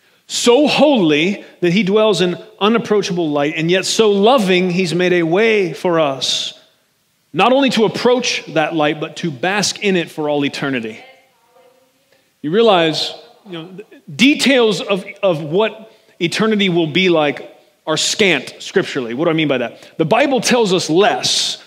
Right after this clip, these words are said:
about what eternity is going to be like than most of us would like. We would like more details. One thing it has told us, and there is, there is no need for a giant burning ball of gas that we call a star to create light. You know why?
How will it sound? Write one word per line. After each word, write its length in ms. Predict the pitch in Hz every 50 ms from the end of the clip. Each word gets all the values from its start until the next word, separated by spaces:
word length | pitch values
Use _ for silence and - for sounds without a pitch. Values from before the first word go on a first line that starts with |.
| - _ _
about 560 | 180 170 151 214 202 185 175 165 165 - - - - - _ _ _ _ _ _ _
what 140 | - 185 214
eternity 420 | 214 170 - - 254 262 247 226 220
is 100 | 180 160
going 300 | 165 202 202 196 185 -
to 120 | - 170
be 260 | 156 147 147 185 185
like 360 | 170 156 151 143 139 151 -
than 140 | - 160 160
most 260 | 156 175 175 170 - 175
of 120 | 160 143
us 180 | 156 143 - -
would 140 | 143 135 127
like. 240 | 123 107 107 -
We 100 | - 247
would 120 | 254 220 196
like 200 | 190 180 170 -
more 220 | 165 165 160 147
details. 720 | 139 135 139 135 127 - - 120 - - - - - - _ _ _ _ _ _
One 180 | - 202 240
thing 200 | 196 220 254 247
it 100 | 240 220
has 420 | 185 165 214 254 254 269 226 - -
told 300 | - - 180 147 135 123
us, 400 | 131 135 131 - - - - - - - _
and 140 | 165 170 190
there 120 | 208 208
is, 260 | 208 202 156 175 -
there 160 | - 202 233 233
is 160 | 214 170 180
no 200 | 196 233 254 254
need 440 | 240 220 226 247 240 233 208 170 147
for 100 | 185 180
a 60 | 165
giant 500 | 156 139 175 190 202 202 196 196 - - - - _
burning 420 | 151 170 202 214 214 208 196 185
ball 300 | 147 190 202 196 190 185
of 140 | 175 151 139
gas 420 | 165 175 196 190 180 165 - - -
that 80 | 175
we 140 | 165 165 160
call 260 | - - 180 170 156
a 40 | 151
star 500 | - - - - 190 180 165 151 147 139
to 120 | - -
create 360 | 143 - - 160 156 156 156 156
light. 280 | 156 160 143 143 151
You 60 | 156
know 140 | 160 160 156
why? 440 | 156 160 160 170 185 190 202 202